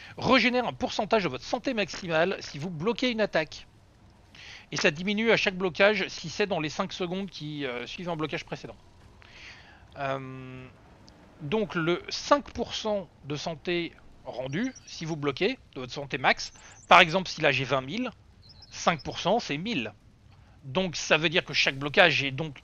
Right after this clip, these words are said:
chaque égide, mais pas que chaque égide, chaque blocage va, euh, me donner mille P V. Euh, avec voilà, un petit effet un petit peu décroissant,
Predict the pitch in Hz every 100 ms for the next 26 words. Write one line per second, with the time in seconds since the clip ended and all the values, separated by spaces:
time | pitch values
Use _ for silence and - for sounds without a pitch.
0 | - - 190 - 190 269 196 151 - 233
1 | 220 190 202 214 180 135 101 - 139 131
2 | 214 - 131 175 - - - - - -
3 | - - 151 143 202 233 - 165 151 147
4 | 156 247 247 202 170 180 202 - - -
5 | 170 175 233 247 - 131 - 247 233 190
6 | 196 - 113 - - - - - - -
7 | - - - - 143 143 139 135 165 175
8 | 220 - 180 170 143 - 226 226 214 175
9 | - 233 214 - 196 - 202 220